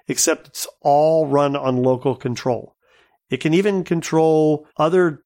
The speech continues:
systems in your home through local control that aren't just Z-Wave and Zigbee. So, uh, that's something to consider if,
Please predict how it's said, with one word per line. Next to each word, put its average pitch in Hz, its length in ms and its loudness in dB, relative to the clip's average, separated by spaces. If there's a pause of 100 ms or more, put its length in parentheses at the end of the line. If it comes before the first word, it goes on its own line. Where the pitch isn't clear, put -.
systems 156 720 -2 (100)
in 151 200 -2
your 139 180 0
home 123 680 -2 (360)
through 139 580 2 (140)
local 143 340 0
control 127 500 -2
that 123 120 -2
aren't 135 240 0
just 120 300 -2
Z-Wave 123 500 -2
and 117 140 -4
Zigbee. 117 520 -8
So, 123 400 -2 (400)
uh, 139 120 0
that's 170 260 -2
something 185 420 -2
to 160 80 -8
consider 160 540 -2
if, 139 340 -6